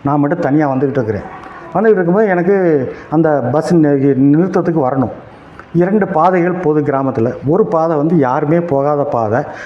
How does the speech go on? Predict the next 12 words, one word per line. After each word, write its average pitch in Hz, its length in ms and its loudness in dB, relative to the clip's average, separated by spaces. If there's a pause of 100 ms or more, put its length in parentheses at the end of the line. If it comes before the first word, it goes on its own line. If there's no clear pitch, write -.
அந்த 190 180 -2
பாதையில 175 340 0
போனா 190 160 -2
அஞ்சு 156 220 0
நிமிஷத்துல, 151 460 0 (360)
நல்லா 180 200 0
ஞாபகம் 156 540 0
வச்சுக்கணும், 170 40 2
இரவு 143 240 2
நேரம் 139 260 0
ஒன்பது 120 260 0
மணி 117 160 -2